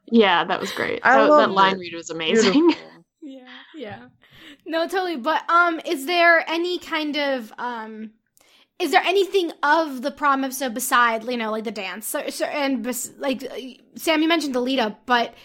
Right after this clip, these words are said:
Speaker 3: you know, there's also, like, at the end, there is that moment where Adora saves Ketra, and both are
Speaker 2: Yeah.
Speaker 3: surprised by that. And not only that, but what I've noticed is that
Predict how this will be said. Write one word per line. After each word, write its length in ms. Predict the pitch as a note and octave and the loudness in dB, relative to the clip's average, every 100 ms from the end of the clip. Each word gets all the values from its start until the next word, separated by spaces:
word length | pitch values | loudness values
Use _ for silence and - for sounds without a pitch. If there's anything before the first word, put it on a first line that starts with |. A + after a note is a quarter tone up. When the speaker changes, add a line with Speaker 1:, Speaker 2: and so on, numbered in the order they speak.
| _ | _
Speaker 3:
you 60 | D4 | 2
know, 80 | D4 | 4
there's 160 | D4 | 4
also, 200 | D4 D4 | 4 4
like, 220 | D4+ B3 - | 2 2 0
at 140 | B3+ - | -4 -2
the 160 | C4+ F4 | -2 6
end, 460 | G4 F4+ E4 B3 | 6 8 4 2
there 180 | C#4 C4+ | 4 6
is 140 | C4+ | 6
that 160 | A#3 C4 | 6 6
moment 400 | B3 B3 B3 A3 | 4 2 0 -2
where 340 | A3+ A3+ G#3+ - - - | -2 0 -2 -6 -20 -8
Adora 320 | A3+ C4+ B3 | 0 4 4
saves 440 | B3+ - A#3 A3 - | 2 -2 0 0 -2
Ketra, 360 | A3+ G#3+ A#3 | -6 -4 -2
and 180 | A3 A#3 | -2 0
both 220 | C#4 F#4 | 0 2
are 80 | E4 | 2
Speaker 2:
Yeah. 220 | F3 F3+ E3+ | 2 2 6
Speaker 3:
surprised 400 | C4+ C4 B3 G#3 | 8 8 4 -2
by 160 | F3+ | -4
that. 280 | D#3 D#3+ - - - _ - | -2 -4 -4 -12 -20 _ 0
And 100 | D#4 | 6
not 140 | G#4+ B4 | 6 6
only 140 | F#4+ | 4
that, 300 | D4 A#3 - - | 4 4 2 -4
but 180 | C#4+ | -4
what 240 | C4 C#4+ D#4 | -2 0 2
I've 160 | C4+ | 2
noticed 600 | D4+ E4+ G4 A4 - - _ _ _ _ | 2 2 2 0 -2 -6 _ _ _ _
is 420 | C#4+ D4+ D4 A3+ | -2 0 0 -2
that 300 | G#3+ A#3+ A#3 | 0 0 0